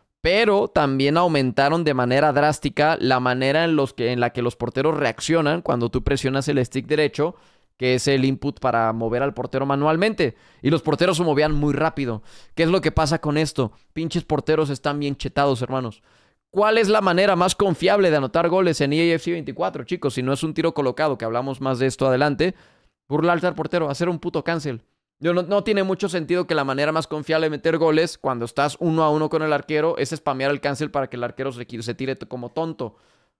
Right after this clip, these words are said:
Eh, ¿por qué pasaba esto? Porque los rivales, que eran mañosos,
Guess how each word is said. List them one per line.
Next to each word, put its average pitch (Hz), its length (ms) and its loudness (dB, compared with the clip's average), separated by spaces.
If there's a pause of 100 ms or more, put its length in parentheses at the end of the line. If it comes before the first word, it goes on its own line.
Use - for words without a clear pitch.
(220)
Eh, 120 800 0 (720)
¿por 131 160 -2
qué 147 120 0
pasaba 165 420 2
esto? 165 360 0 (380)
Porque - 260 -2
los 180 140 4
rivales, 180 560 4
que - 80 -2
eran 131 180 4
mañosos, 156 680 0